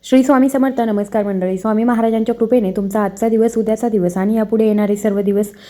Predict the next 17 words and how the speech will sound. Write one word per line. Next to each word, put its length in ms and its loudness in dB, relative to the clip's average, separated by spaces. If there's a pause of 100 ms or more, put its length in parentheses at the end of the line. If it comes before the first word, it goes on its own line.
(200)
अगदी 280 2
सुखाचे, 440 0
समाधानाचे 640 -2
आणि 260 0
आनंदाचे 480 0
जावोत 240 2
ही 100 0
स्वामींचरणी 540 0
प्रार्थना 420 0
करते 300 -2
आणि 260 0
आजच्या 260 -2
व्हिडिओला 360 2
सुरुवात 300 0 (120)
करते. 380 -6 (560)
तर 60 2
मैत्रिणींनो, 680 2